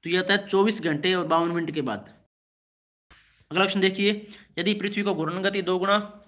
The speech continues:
कर दी जाए, तो किसी स्थान पर आने वाले दैनिक ज्वार में कितना विलंब होगा? तो इसका राइट आंसर है छब्बीस मिनट विलंब होगा।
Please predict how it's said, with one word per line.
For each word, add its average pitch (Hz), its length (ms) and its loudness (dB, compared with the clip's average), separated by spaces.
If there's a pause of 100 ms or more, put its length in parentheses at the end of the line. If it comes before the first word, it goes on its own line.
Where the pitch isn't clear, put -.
(100)
कर 180 120 -2
दी 180 120 2
जाए, 185 160 4
तो 185 120 -4
किसी 190 260 -4
स्थान 185 320 2
पर 185 140 0
आने 180 160 4
वाले 185 160 2
दैनिक 175 260 -4
ज्वार 180 240 2
में 175 120 -6
कितना 185 260 -6
विलंब 180 280 0
होगा? 147 160 0
तो - 380 -12
इसका 175 140 -2
राइट 170 140 2
आंसर 180 180 0
है 190 80 0
छब्बीस 180 340 -2
मिनट 156 120 -2
विलंब 143 260 -2
होगा। 104 140 -6